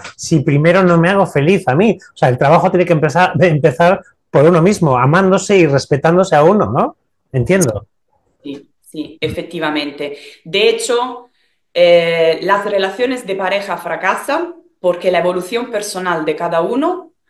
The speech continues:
Speaker 1: Claro.
Speaker 2: primero de todo, no está alineada,
Speaker 1: Claro.
Speaker 2: porque cada uno de nosotros somos un universo, como digo siempre, tenemos diferentes etapas vitales, existenciales,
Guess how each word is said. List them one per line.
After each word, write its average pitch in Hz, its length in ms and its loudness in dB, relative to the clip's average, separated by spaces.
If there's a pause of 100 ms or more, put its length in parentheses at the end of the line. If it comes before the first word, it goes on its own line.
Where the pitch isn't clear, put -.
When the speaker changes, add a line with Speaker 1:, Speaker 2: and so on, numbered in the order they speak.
(360)
Speaker 1:
Claro. 180 160 -2
Speaker 2:
primero 262 240 0
de 269 80 -8
todo, 320 680 -4
no 190 260 -2
está 190 640 -2 (100)
alineada, 165 1040 -6 (540)
Speaker 1:
Claro. 180 180 0
Speaker 2:
porque 175 580 -4 (400)
cada 180 220 -2
uno 247 180 -4
de 247 80 -6
nosotros 226 640 -8
somos 165 360 -8
un 156 100 -8
universo, 165 580 -4
como 160 200 -10
digo 151 200 -4
siempre, 170 680 -8
tenemos 185 640 -4
diferentes 180 720 -8
etapas 175 560 -6
vitales, 151 760 -8 (200)
existenciales, 151 1160 -8